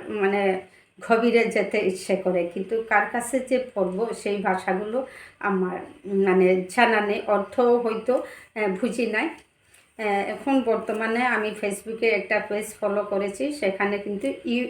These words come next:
ইউনানি দাওয়াখানা, আহ, সেটাতে হয়তো আমি এক দুটো, আহ, নাম জেনেও গেছি।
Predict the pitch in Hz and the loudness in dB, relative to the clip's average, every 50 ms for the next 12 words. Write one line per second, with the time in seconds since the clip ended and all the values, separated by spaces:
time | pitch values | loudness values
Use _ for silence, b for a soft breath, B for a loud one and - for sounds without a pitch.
0 | - - 247 262 285 285 294 302 302 302 320 339 320 - - 202 233 220 208 208 | -4 -2 0 2 2 4 4 4 6 6 6 6 4 2 0 0 2 2 4 4
1 | 208 208 - 226 226 226 233 262 339 - - - - - _ - 247 247 240 - | 2 2 2 -2 -2 0 0 -2 -4 -6 -10 -18 -20 -20 _ -6 -6 -4 -2 0
2 | 254 233 - 262 254 254 247 247 233 233 220 214 - - 233 240 - - - 196 | 0 2 2 2 2 2 0 0 0 -2 -4 -4 -2 -2 -2 -2 -2 -2 0 0
3 | 196 208 208 202 - 208 196 196 185 185 220 208 196 - 226 233 330 330 - - | 0 0 0 0 0 0 0 0 0 -2 -4 -4 -2 0 0 0 0 -2 -6 -14
4 | - _ _ _ - 202 202 196 202 202 202 190 196 233 233 196 - 233 226 220 | -20 _ _ _ -4 -2 0 0 0 0 0 0 0 0 -2 -2 -2 -2 0 2
5 | 214 185 175 175 175 170 - 180 185 185 190 | 0 0 2 0 -2 -2 -2 -4 -6 -6 -6